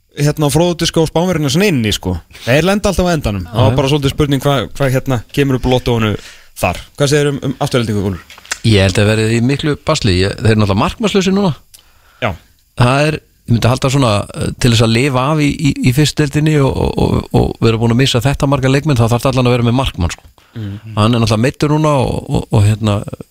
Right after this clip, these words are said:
Speaker 2: þeir eru bara í vandræðum, sko, held ég. Ég held að það sé ungu strákur í markinu núna og hefur ekkert verið að, ekkert endilega hjálpað með að sækja ykkur úrslit, sko. Þeir eru náttúrulega búin að tapa, þetta byrjar eiginlega bara eins og endaði í fyrra. Þeir eru búin að tapa núna fimm núll og sex núll á móti Keflavík.
Speaker 1: Já, það er
Speaker 2: Afturelding sem á að vera,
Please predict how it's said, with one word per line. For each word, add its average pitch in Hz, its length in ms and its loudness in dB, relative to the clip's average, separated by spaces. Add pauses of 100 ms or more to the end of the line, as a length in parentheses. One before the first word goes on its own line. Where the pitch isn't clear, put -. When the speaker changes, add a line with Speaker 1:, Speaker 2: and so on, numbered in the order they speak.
(320)
Speaker 2:
þeir 120 380 -2
eru 101 100 -2
bara 104 140 4
í - 20 4
vandræðum, 156 340 0
sko, - 160 -2
held 92 140 0
ég. 92 60 -2
Ég 92 100 2
held 95 140 -2
að 101 80 2
það 107 100 -2
sé 123 140 2 (500)
ungu 123 240 2
strákur 143 340 -2
í 143 60 2
markinu 147 320 0
núna 156 300 2
og 123 120 2
hefur 127 200 0
ekkert - 240 -4
verið 131 160 2
að, - 420 -10 (600)
ekkert 95 280 2
endilega 98 280 2
hjálpað 156 240 -2
með 143 80 0
að - 40 4
sækja 151 140 -4
ykkur 160 160 0
úrslit, 190 220 0
sko. 214 180 0
Þeir - 220 -2
eru 113 80 4
náttúrulega 113 180 0
búin 120 120 2
að - 60 -4
tapa, 139 300 2
þetta 143 180 -2
byrjar 147 380 2
eiginlega 117 180 0
bara 123 140 2
eins 170 180 -2
og 117 160 2 (140)
endaði 113 300 0
í 123 40 0
fyrra. 90 220 -2
Þeir 98 80 2
eru 101 100 0
búin 107 100 2
að - 60 0
tapa 123 220 2
núna 117 240 2
fimm 131 220 0
núll 123 180 2
og 113 80 0
sex 131 180 -2
núll 123 140 2
á 113 80 0
móti 117 180 0
Keflavík. 151 380 0
Speaker 1:
Já, 110 400 -4
það 131 240 0
er 123 120 -4 (120)
Speaker 2:
Afturelding 139 500 -2
sem 135 220 2
á 139 40 0
að 143 220 0
vera, 139 300 0